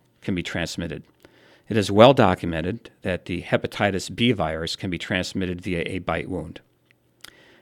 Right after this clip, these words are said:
About ten percent of human bites get infected. The hands are the most common location, either on the knuckles from contact of teeth with a fist or fingers being chomped on.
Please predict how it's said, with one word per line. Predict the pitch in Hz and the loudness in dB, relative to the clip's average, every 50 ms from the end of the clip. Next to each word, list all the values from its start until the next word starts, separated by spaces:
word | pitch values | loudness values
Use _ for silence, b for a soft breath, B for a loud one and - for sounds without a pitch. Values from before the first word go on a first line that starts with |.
| B - | B -6
About | 98 - 98 85 76 - - | -2 0 2 2 0 -2 -6
ten | - - - 127 123 120 117 107 | -6 -2 0 2 2 2 2 0
percent | - - 110 98 - - 160 156 139 127 127 - | 0 -2 -2 -2 2 4 4 6 6 4 4 2
of | 92 95 - | -2 -4 -2
human | - 127 113 107 101 | 0 2 2 2 2
bites | - 98 87 85 85 - - | 2 0 0 0 -2 -4 -4
get | - - - | -6 -6 -6
infected. | - - - 117 104 - - 95 - - _ _ _ _ _ b b b b b b b b b b _ | -6 0 2 2 2 2 -2 -10 -14 -14 _ _ _ _ _ b b b b b b b b b b _
The | - | -10
hands | - - - 113 110 107 104 101 101 95 - | -8 -2 0 2 4 4 4 4 2 2 0
are | 95 95 | 0 0
the | 92 90 | 0 0
most | 85 80 80 - | 0 -2 -4 -6
common | - - 98 90 87 85 80 78 - - _ - | -6 -4 -2 -2 -2 -2 -4 -6 -10 -12 _ -12
location, | 95 92 - - 101 98 90 - - - - - _ _ _ _ _ _ _ B B B B B B B - | -10 -10 -4 0 0 0 0 0 -4 -10 -14 -16 _ _ _ _ _ _ _ B B B B B B B -4
either | - 120 113 107 98 - | -2 2 4 4 4 4
on | 95 101 101 | 4 2 2
the | 82 87 | 2 2
knuckles | 95 101 123 127 - - 85 87 101 - | 2 2 2 2 2 0 -2 -2 -2 -6
from | - - - 90 90 - | -8 -6 -4 -4 -4 -6
contact | - - 110 101 95 92 - - 104 92 87 - | -6 -4 -2 0 0 -2 -2 -2 -2 -2 -2 -4
of | 92 - | -8 -10
teeth | - - - - 117 98 92 90 - - | -10 -8 -6 -2 -2 -2 -2 -4 -6 -10
with | 90 - - | -10 -8 -8
a | 78 | -10
fist | - - - 117 95 85 - - - - b b b b b b b b b - | -8 -2 0 2 2 2 0 -4 -8 -12 b b b b b b b b b 0
or | - 131 131 | 4 4 4
fingers | 131 - - 131 113 104 95 90 - | 4 4 2 4 4 4 2 0 0
being | - 98 92 80 78 | 0 -2 -2 -2 -2
chomped | - - - 95 92 85 73 - 76 | -4 -4 -2 -2 -2 -2 -4 -6 -10
on. | 76 76 - - | -10 -12 -12 -16